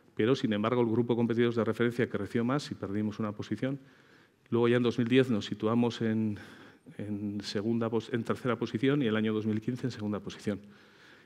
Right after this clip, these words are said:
Y en cabeza está F P T de Italia y tercero detrás nuestro, eh, PAMA de, de Italia. Y, bueno, el, el alemán, pues, por eso he puesto ahí,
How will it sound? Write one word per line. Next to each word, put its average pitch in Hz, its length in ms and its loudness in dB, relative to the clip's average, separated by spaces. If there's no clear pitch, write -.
Y 113 120 2
en 110 60 2
cabeza 120 280 6
está 127 220 4
F 120 160 2
P 117 100 0
T 123 80 2
de 120 80 6
Italia 147 560 0
y 147 200 -2
tercero 113 460 2
detrás 110 260 0
nuestro, 131 480 -2
eh, 92 360 -6
PAMA 107 300 0
de, 87 360 -4
de 87 100 -8
Italia. - 260 -6
Y, 110 80 0
bueno, 113 240 4
el, 104 420 4
el 104 160 -4
alemán, 117 460 0
pues, - 140 -8
por 101 140 -8
eso 107 100 0
he - 20 -8
puesto 107 220 -4
ahí, 110 120 2